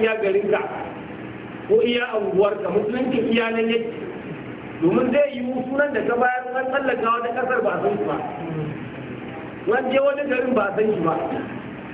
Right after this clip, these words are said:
Shi kuma addinin na gama gari ne, gama duniya. Shi yasa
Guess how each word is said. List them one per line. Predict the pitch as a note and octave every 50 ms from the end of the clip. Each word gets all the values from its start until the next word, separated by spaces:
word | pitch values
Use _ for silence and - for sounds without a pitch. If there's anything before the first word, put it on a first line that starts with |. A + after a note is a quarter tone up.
| -
Shi | - -
kuma | - B3+ C#4 D4 D#4 C#4+
addinin | C4 - - B3 C#4+ C#4 B3+ A#3+
na | A#3+ A#3
gama | G#3+ G#3+ A3 G3+ F#3+ E3
gari | - F3 F#3 F#3+ G#3+
ne, | A3 G3 - - - - - - - - - - - - - - - - - - - - - -
gama | - E3 E3 E3+ F#3 F3
duniya. | F3 G3 G#3 G#3 G#3+ G#3 G#3+ G#3+ - - - - - - - - - - - - - - - - - - - - - - - -
Shi | - - G3+
yasa | A3 A3 A3+ B3